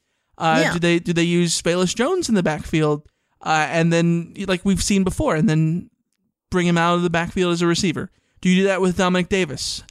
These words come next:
Speaker 1: Maybe that's a little wrinkle, right? Like, these, like, these things that they could do, uh, to make it, to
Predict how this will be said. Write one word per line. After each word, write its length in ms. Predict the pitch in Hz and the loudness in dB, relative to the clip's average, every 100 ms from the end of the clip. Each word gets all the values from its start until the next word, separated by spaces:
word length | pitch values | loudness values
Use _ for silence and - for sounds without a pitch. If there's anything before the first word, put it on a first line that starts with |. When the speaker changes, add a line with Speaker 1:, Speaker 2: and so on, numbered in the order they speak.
| _ _ | _ _
Speaker 1:
Maybe 200 | 165 170 180 | -2 0 0
that's 240 | 180 180 | -2 -2
a 60 | 190 | -2
little 220 | 170 151 | 0 0
wrinkle, 340 | 143 135 117 | -2 -6 -6
right? 240 | 123 175 180 | -4 -4 -2
Like, 200 | 180 170 _ _ _ - | -4 -6 _ _ _ -4
these, 320 | 202 285 302 | -2 0 0
like, 240 | 294 269 226 | 0 -2 -2
these 280 | 254 294 | 0 0
things 320 | - 277 175 - | 0 0 0 0
that 100 | 175 | -2
they 100 | 220 | -2
could 200 | 214 170 | -2 0
do, 400 | 190 151 143 - _ _ _ | 0 0 -4 -6 _ _ _
uh, 200 | 170 175 | -2 -2
to 120 | - | 0
make 220 | 202 220 226 | 0 2 0
it, 160 | 214 | -2
to 220 | 208 196 | -2 -2